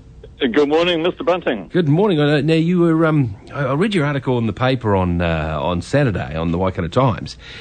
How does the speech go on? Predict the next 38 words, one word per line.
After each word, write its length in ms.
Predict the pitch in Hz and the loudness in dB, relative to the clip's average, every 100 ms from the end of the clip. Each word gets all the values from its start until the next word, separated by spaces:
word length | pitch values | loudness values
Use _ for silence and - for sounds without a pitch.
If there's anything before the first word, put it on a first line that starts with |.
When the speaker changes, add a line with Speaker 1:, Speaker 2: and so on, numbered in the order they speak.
| - - | -18 -8
Speaker 2:
and 340 | 101 120 117 113 | 0 2 2 0
you 160 | 123 | 0
were 160 | 143 220 | 2 2
a 60 | 104 | 0
friend 340 | - 202 233 | -2 0 0
of 60 | 107 | -2
the 60 | |
cyclists, 380 | 98 110 101 160 | -2 -2 -2 -2
but 140 | 147 | -2
now 80 | 123 | 2
you're 280 | 156 151 151 | 2 2 2
a 60 | 139 | 0
friend 320 | - 220 254 | 0 0 0
of 80 | 147 | 0
the 80 | |
cyclists. 640 | 110 113 92 - - - - - - - | 0 0 -2 -6 -12 -16 -20 -8 -8 -4
<laughs> 40 | 170 - - - - - - - - - - | -4 -2 -4 -6 -8 -16 -10 -8 -6 -8 -2
Speaker 1:
Indeed. 580 | 160 160 151 175 156 135 | -2 0 0 2 0 2
Uh, 240 | 135 143 | 0 2
I 60 | 160 | -2
mean, 180 | 170 156 | -2 -6
s-, 240 | 196 - 170 | -8 -8 -2
look, 260 | 196 185 - 143 - | -2 -2 -8 -10 -4
someone 280 | 202 220 185 | -2 0 -2
had 160 | 170 | -2
to 100 | - | 2
raise 260 | 143 139 135 | 2 2 0
this 140 | - 117 | -6 -8
issue 280 | 127 110 131 | -6 -2 -2
of 100 | 104 | -2
the 60 | |
mammals, 420 | 107 110 110 92 85 - | -4 -4 -4 -6 -10 -8
uh, 260 | 98 92 | -4 -4
the 100 | 92 | -4
middle-aged 500 | 98 113 110 104 95 | -4 0 0 0 -4
men 220 | 107 107 98 | -8 -6 -6
in 60 | |
lycra, 460 | 95 95 101 95 | -2 -2 -2 -4